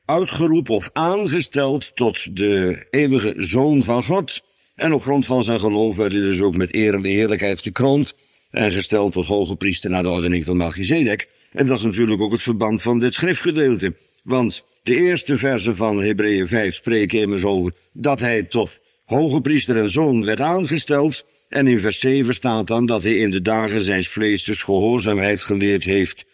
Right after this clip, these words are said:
geloof geleerd heeft, uit hetgeen hij heeft geleden. En dat is uiteraard, kan nooit wat anders zijn, dat is uiteraard de reden waarom hij, of op grond waarvan hij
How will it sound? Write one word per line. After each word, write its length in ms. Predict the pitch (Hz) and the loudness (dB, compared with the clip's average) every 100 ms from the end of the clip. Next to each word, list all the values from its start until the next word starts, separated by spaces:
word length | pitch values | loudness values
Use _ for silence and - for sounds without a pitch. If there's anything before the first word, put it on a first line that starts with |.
| _ _ | _ _
geloof 420 | - 92 131 131 | -2 0 0 -2
geleerd 440 | - 117 113 113 101 | -2 0 2 2 2
heeft, 400 | 101 95 - - _ - | 0 0 -4 -12 _ -6
uit 240 | - 104 | -2 0
hetgeen 400 | 98 - 107 101 | 0 0 0 2
hij 140 | 98 | 0
heeft 280 | 95 98 - | 0 0 -2
geleden. 600 | - 131 151 143 135 107 - _ - | 0 2 2 4 2 0 -6 _ -4
En 160 | 120 | -2
dat 160 | 117 107 | 0 0
is 160 | 104 | 0
uiteraard, 880 | - 104 87 117 107 127 131 131 - - | 0 0 0 -2 2 2 0 -2 -8 -6
kan 180 | - 139 | 0 2
nooit 200 | 123 98 | 2 0
wat 100 | 90 | -2
anders 280 | 95 90 - | 0 -2 0
zijn, 320 | 147 113 104 | 0 0 0
dat 120 | 104 | 0
is 80 | 98 | 0
uiteraard 440 | 107 101 107 98 | 0 0 0 0
de 100 | 90 | 0
reden 580 | 92 156 175 95 110 139 _ _ | 0 2 0 2 2 0 _ _
waarom 500 | 123 120 110 135 240 | -4 0 0 0 0
hij, 380 | 190 113 85 78 _ _ - | 2 0 -2 -6 _ _ -4
of 100 | 95 | -2
op 140 | - | 0
grond 300 | - 170 170 | 0 0 0
waarvan 540 | 147 165 131 175 202 | 0 -2 0 0 0
hij 400 | 123 117 127 127 | 2 2 4 2